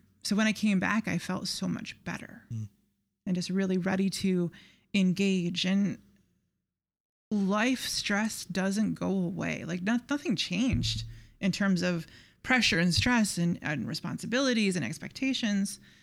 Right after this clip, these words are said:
Speaker 1: Um, but God filled up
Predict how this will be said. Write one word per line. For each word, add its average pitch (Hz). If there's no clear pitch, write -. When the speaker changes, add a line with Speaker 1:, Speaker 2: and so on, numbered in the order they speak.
Speaker 1:
Um, 175
but 185
God 170
filled 202
up 220